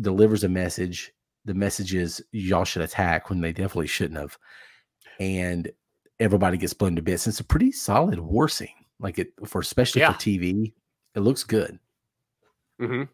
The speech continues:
Speaker 2: No, it's got some good war scenes going on here. People are getting shot, actions, explosions. You know what I mean?
Speaker 1: Mm-hmm.
Speaker 2: Just great trench warfare. Like, they, they really go to town on this stuff.
Speaker 1: Yeah, of course, it's two things about it. One is kinda P G, so
Speaker 2: Yeah,
Speaker 1: it's,
Speaker 2: the, the,
Speaker 1: you
Speaker 2: the
Speaker 1: know,
Speaker 2: violence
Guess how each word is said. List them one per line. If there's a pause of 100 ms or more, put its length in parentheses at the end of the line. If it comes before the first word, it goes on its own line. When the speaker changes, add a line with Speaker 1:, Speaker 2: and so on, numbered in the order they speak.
Speaker 2:
No,
it's
got
some
good
war
scenes
going
on
here.
People
are
getting
shot,
actions,
explosions. (360)
You
know
what
I
mean?
Speaker 1:
Mm-hmm.
Speaker 2:
Just
great
trench
warfare.
Like,
they, (300)
they
really
go
to
town
on
this
stuff. (1300)
Speaker 1:
Yeah,
of
course,
it's (240)
two
things
about
it.
One
is
kinda
P
G, (420)
so
Speaker 2:
Yeah,
Speaker 1:
it's,
Speaker 2:
the,
the,
Speaker 1:
you
Speaker 2:
the
Speaker 1:
know,
Speaker 2:
violence